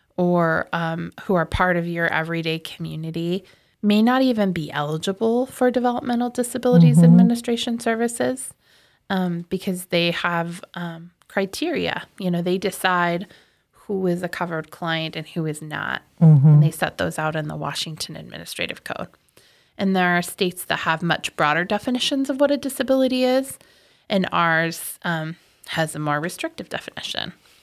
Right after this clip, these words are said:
Speaker 1: about who can access those Medicaid home and community-based
Speaker 2: Yeah.
Speaker 1: waivers. But at eighteen, individuals kind of get a little bit more opportunity because they can access, um, home and community services, which is the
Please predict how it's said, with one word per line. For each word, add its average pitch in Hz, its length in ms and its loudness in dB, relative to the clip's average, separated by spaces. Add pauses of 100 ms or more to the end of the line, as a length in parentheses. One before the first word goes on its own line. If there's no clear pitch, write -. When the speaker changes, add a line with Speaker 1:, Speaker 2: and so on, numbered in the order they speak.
(140)
Speaker 1:
about 160 320 0
who 156 480 -4
can - 160 -10
access - 460 -6
those - 260 -12
Medicaid - 540 -8
home - 180 -10
and - 120 -14
community-based - 560 -8
Speaker 2:
Yeah. 135 260 6
Speaker 1:
waivers. - 300 -2 (600)
But 214 140 2
at 220 120 2
eighteen, 220 840 0 (500)
individuals 190 720 0
kind 190 300 -4
of 190 100 -6
get 175 120 -2
a 175 60 2
little 165 240 0
bit 165 200 0
more 165 840 0
opportunity 160 840 -4
because - 280 -10
they 170 140 0
can 170 240 -4
access, - 960 -4 (320)
um, 165 380 -2 (880)
home 180 200 2
and 160 100 -4
community 160 520 -8
services, - 760 -10
which - 180 -10
is 170 160 -12
the - 140 -10